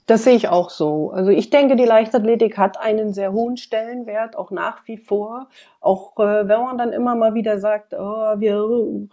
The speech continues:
rücken hier ins Hinterfeld.“ Aber es ist eine Kernsportart. Äh, das mediale Interesse ist nach wie vor da. Natürlich könnte es immer größer sein, ne, wenn man das im Vergleich zum Fußball sieht. Äh,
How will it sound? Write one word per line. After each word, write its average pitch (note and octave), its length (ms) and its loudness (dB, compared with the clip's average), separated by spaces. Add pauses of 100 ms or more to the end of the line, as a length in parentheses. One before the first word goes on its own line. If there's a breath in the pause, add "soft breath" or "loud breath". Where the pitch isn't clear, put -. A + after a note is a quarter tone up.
rücken B3+ 260 -4
hier A#3 160 -6
ins A3 160 -8
Hinterfeld.“ G#3+ 840 -4 (340 soft breath)
Aber G#3 760 2
es - 380 -10
ist - 420 -8
eine F#3+ 200 -6
Kernsportart. A#3 1160 -6
Äh, G#3+ 280 -2
das G#3 340 -6
mediale G#3 640 0
Interesse G#3 480 -4
ist G#3 180 -4
nach F#3 380 -4
wie C4 80 -2
vor A3+ 280 -2
da. G#3 440 0 (400 soft breath)
Natürlich C4+ 500 2
könnte B3+ 280 -2
es B3 80 -8
immer A3+ 240 2
größer G#3+ 480 2
sein, E3 300 -4
ne, A3 160 -6
wenn A#3 120 -10
man G#3+ 160 -8
das G#3+ 160 -12
im G#3 100 -12
Vergleich G#3 520 0
zum A3+ 160 -6
Fußball G3+ 580 -2
sieht. F3 340 -6
Äh, F#3+ 160 -6